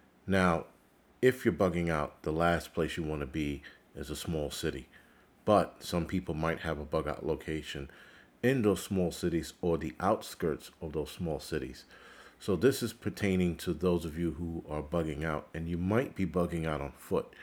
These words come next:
Now, a lot of you who are planning to bug out on foot because, let's say, your plan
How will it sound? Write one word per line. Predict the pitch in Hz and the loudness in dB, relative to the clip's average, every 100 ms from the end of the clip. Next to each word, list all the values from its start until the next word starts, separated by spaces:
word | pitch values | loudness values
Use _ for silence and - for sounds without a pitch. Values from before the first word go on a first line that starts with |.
| - - - - - _ 92 | -20 -20 -20 -20 -20 _ 2
Now, | 95 90 85 | 4 4 2
a | 82 | 4
lot | 90 101 | 6 6
of | 92 | 6
you | 101 92 | 4 2
who | 92 92 90 | 0 0 -2
are | 85 80 | -2 -4
planning | - - 90 87 | -2 0 2 2
to | 82 80 | 0 -2
bug | 85 80 | -2 0
out | 78 | 0
on | 73 | -2
foot | - 101 92 | -2 -2 -2
because, | 87 - 80 71 | -6 -4 -4 -4
let's | 78 73 - | -6 -6 -2
say, | 78 69 67 - - - - _ - | 0 0 -4 -16 -20 -20 -20 _ 0
your | 85 80 73 - - _ | 2 4 2 -2 -12 _
plan | - 92 82 | 0 2 2